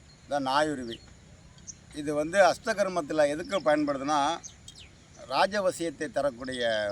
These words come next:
முக்கியமான மூலிகைகள்ல இதுவும் ஒண்ணு. இந்த மூலிகையில பாத்தீங்கன்னா, இந்த நாயுருவியில இந்த அடி குத்துல வேர் எடுத்து, இங்க பாருங்க, இந்த மாதிரி அடி வேரா இருக்குன்னு எடுத்து,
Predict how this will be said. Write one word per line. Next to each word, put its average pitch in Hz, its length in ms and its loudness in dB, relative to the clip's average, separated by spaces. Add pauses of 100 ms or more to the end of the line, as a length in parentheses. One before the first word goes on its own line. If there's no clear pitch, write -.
முக்கியமான 175 600 0
மூலிகைகள்ல 160 480 -2
இதுவும் 143 420 -4
ஒண்ணு. 127 220 -6 (1040)
இந்த 147 140 -4
மூலிகையில 202 400 2
பாத்தீங்கன்னா, 160 480 0 (180)
இந்த 147 140 -2 (1600)
நாயுருவியில 165 800 0 (640)
இந்த 135 180 -6
அடி 165 400 -2
குத்துல 175 440 -4
வேர் 180 300 -2
எடுத்து, 262 680 -4 (680)
இங்க - 140 -16
பாருங்க, 123 340 -4
இந்த 117 120 -12
மாதிரி 151 280 -4 (360)
அடி 143 160 -6
வேரா 156 300 0
இருக்குன்னு 123 280 -4
எடுத்து, 123 520 -8